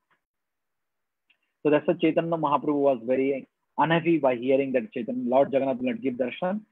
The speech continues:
But that fifteen days, Chaitanya Mahaprabhu used to go to Alarnath. "Gopi bhave virahe Prabhu, bakula hoiya, Alal Nathe gela Prabhu, shabare chhadiya."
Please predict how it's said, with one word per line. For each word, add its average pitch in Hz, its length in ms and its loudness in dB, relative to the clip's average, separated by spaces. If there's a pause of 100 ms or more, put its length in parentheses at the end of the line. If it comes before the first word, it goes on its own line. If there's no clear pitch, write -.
(140)
But 143 160 -2
that 190 260 2
fifteen 190 300 -2
days, 190 160 2
Chaitanya 143 320 -2
Mahaprabhu 139 320 -2
used 127 160 -4
to 139 60 -2
go 127 140 0
to 120 100 -2
Alarnath. 139 560 2 (1040)
"Gopi 175 360 2
bhave 160 400 2
virahe 143 420 0
Prabhu, 165 420 -2 (460)
bakula 160 460 0
hoiya, 151 460 0 (480)
Alal 185 420 2
Nathe 165 400 -10
gela 135 400 -8
Prabhu, 127 240 -10 (180)
shabare 160 380 2
chhadiya." 107 300 -12